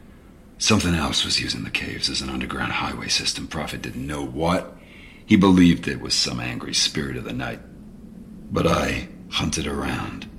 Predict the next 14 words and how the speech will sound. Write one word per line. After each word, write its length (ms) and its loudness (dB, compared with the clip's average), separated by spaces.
and 100 -8
I 100 -4
caught 320 -4
the 60 -6
stink 440 -4
of 80 -12
it. 260 -12
And 200 -4
it 160 -4
led 160 -6
me 140 -6
to 100 -4
the 80 -4
Langrocks. 840 -6